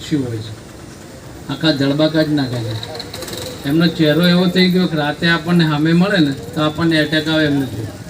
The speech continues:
એવા ચહેરા એમના છે. એમાં સ્ત્રીઓ હોય છે ને ભાઈઓ પણ છે. એટલે નશાથી દૂર રહો. બીજું કહ્યું કે તમે વૃક્ષો વાવો, પર્યાવરણને જાળવો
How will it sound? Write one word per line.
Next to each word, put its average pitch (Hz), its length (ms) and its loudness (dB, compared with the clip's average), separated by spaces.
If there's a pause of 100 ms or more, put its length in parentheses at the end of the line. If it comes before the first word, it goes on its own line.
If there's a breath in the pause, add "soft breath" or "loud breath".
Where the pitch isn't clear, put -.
(1400)
એવા 170 140 4
ચહેરા 160 360 0
એમના 156 240 0
છે. 160 60 -4
એમાં 208 160 -2
સ્ત્રીઓ 240 420 -2
હોય 220 120 2
છે 202 180 -2
ને 226 80 -2 (100)
ભાઈઓ 202 360 2
પણ 147 140 -2
છે. - 880 -8
એટલે 196 160 -2
નશાથી 156 480 -2
દૂર 123 180 -8
રહો. - 220 -10 (520)
બીજું 175 320 2
કહ્યું 190 260 0
કે 190 80 -2
તમે 180 280 -2
વૃક્ષો 165 460 -2
વાવો, 127 400 -6
પર્યાવરણને 175 800 0
જાળવો 139 500 -6